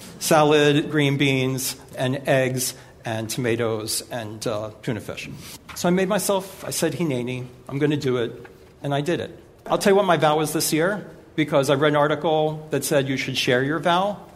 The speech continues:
and you should update people on its progress once a week. You should pick one person and tell them, "Yes, I lost a quarter pound this week," or, "Yes, I took a walk to the end of the street and back,"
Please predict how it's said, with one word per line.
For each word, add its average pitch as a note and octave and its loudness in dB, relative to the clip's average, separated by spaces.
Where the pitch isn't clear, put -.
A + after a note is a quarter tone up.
and C#3 0
you C#3+ 2
should C#3+ 2
update D3+ 2
people D3+ 0
on C#3 0
its C3 -4
progress B2 0
once B2 -2
a C#3 -4
week. G#2 -6
You - -18
should - 0
pick D#3+ 2
one D#3 4
person G3 0
and C3+ -4
tell D#3 6
them, G#2+ -2
"Yes, A3 2
I C3 0
lost E3+ 2
a F3+ -2
quarter G3 0
pound F#3 -2
this B2 -6
week," G2 -8
or, E3+ 4
"Yes, G3 2
I D#3 0
took A3 0
a A3+ 4
walk G3 4
to F#3 -4
the D#3+ 2
end F3+ 2
of F#3+ 2
the F3+ 0
street F3 2
and D#3+ 0
back," D3+ -2